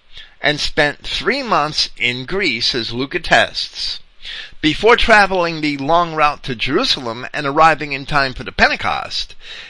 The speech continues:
is if that three months were spent at Nicopolis in Greece, not in Thrace.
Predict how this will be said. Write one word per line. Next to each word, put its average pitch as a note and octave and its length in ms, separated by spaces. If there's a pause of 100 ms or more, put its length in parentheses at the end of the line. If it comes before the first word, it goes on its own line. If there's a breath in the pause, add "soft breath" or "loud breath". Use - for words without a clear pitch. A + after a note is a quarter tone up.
(140 loud breath)
is D#3+ 200
if G#3+ 200
that A3 320
three A3 340
months A3 400
were D3+ 120
spent G3+ 440 (180)
at A3 320
Nicopolis F3 760
in A#2+ 220
Greece, F3+ 720 (280 soft breath)
not B2 360 (140)
in G#2 240
Thrace. - 800